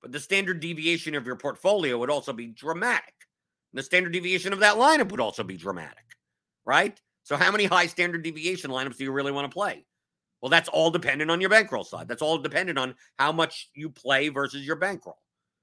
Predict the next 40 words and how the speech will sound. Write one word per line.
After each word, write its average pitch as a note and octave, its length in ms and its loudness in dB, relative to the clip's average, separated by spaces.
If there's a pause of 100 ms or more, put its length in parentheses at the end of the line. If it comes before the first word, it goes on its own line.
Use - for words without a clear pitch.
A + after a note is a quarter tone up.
(360)
So C3 100 -2
if C3 60 -6
you're D3+ 100 -4
playing F#3+ 240 2
a E3+ 60 6
hundred F3 280 0
and E3 80 -8
fifty D#3+ 300 -6
lineups E3+ 640 -2 (640)
and A#2+ 120 -8
Chris E3 200 0
Paul D3+ 260 -2
is A#2 60 -10
one D3 200 0
percent C#3 380 -4
owned, F3 280 0
you G3 160 -4
may B3 280 2
choose, C#4 1000 -2 (460)
depending A#3 580 -2
on G#3 160 4
your A#3+ 460 4
risk C4+ 320 0
tolerance, B2+ 760 -2 (1000)
to - 80 -10
play E3+ 280 2
more F3 400 4
of F3+ 80 0
him F3+ 140 -2
or E3 40 0
less C#3 280 0
of E2+ 100 -18
him D#2+ 180 -18 (120)
based A#2+ 240 -6
on E2+ 100 -12
that. C#2+ 160 -20 (160)
I A2+ 80 -10
mean, C3 220 -8 (160)
if C#3 100 -10
you, D#3+ 140 -10